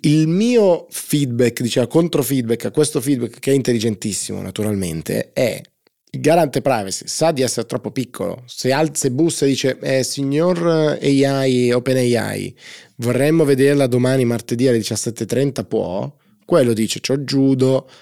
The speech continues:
non posso, devo andare alla prova di, di canto", e non si presenta, no? Quindi ci vuole ogni tanto un po', secondo me, di protagonismo.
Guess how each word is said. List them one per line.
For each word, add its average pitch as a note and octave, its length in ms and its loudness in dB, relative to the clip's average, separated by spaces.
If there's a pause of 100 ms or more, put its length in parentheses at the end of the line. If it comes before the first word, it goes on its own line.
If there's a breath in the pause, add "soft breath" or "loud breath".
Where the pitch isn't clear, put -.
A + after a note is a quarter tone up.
(140)
non C3+ 280 0
posso, C3 680 0 (280 loud breath)
devo B2 140 -2
andare B2+ 220 2
alla B2+ 160 2
prova C3 260 2
di, C3 300 2
di C#3+ 100 0
canto", C#3 580 0
e C#3 120 -2
non A#2+ 120 0
si G#2+ 140 -4
presenta, F2+ 720 -4
no? A#2+ 220 -4 (260 loud breath)
Quindi C3 320 0
ci - 180 -2
vuole C#3+ 300 4
ogni A2+ 200 -6
tanto A#2 360 -2
un G#2+ 160 -4
po', A#2 140 2
secondo G#2+ 400 -4
me, G#2+ 120 -2
di G2 120 -8
protagonismo. F#2 640 -6